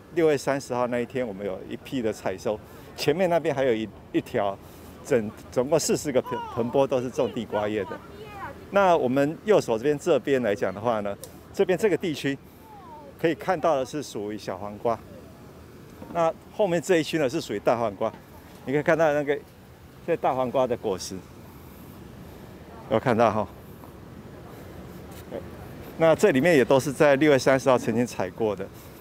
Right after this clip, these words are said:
那有一些是属于老掉，就坏掉，就把它当成，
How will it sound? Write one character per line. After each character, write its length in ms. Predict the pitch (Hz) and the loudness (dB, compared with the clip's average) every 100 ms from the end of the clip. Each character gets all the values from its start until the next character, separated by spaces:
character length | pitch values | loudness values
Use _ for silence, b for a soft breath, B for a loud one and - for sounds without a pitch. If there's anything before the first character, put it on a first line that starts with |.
| - | 0
那 140 | 156 | 2
有 180 | 123 117 | 4 2
一 40 | 135 | 2
些 260 | 147 139 | 4 4
是 160 | 131 139 | 2 -4
属 160 | - | -2
于 60 | 104 | 0
老 180 | 101 90 | 0 0
掉， 220 | 127 113 | 0 0
就 80 | 117 | -2
坏 120 | 127 | -4
掉， 160 | 104 113 | -2 -2
就 100 | 113 | -2
把 80 | 101 | -4
它 60 | 95 | -6
当 160 | 110 | -8
成， 300 | 104 98 95 | -8 -12 -12